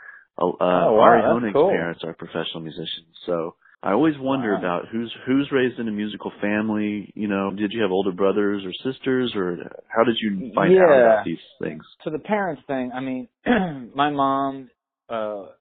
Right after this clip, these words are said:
Speaker 2: was an interior decorator, and my dad was a stockbroker, basically, on, on Wall Street. So, like, not really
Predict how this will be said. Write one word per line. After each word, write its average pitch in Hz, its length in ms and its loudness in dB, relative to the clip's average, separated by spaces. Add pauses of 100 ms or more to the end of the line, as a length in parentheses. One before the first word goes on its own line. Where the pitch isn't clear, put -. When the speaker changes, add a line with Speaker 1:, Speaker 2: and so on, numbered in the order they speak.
(160)
Speaker 2:
was 120 160 -10
an 120 100 -8
interior 117 400 -2
decorator, 104 880 -2
and 101 160 -8
my 98 140 -6
dad 101 420 0
was 92 180 -6
a 90 120 -16
stockbroker, 85 600 -8
basically, 78 440 -10
on, 82 260 -10
on 90 180 -4
Wall 80 260 -2
Street. - 300 -12 (120)
So, 92 180 8
like, 90 300 4 (640)
not 135 480 4
really 110 800 -2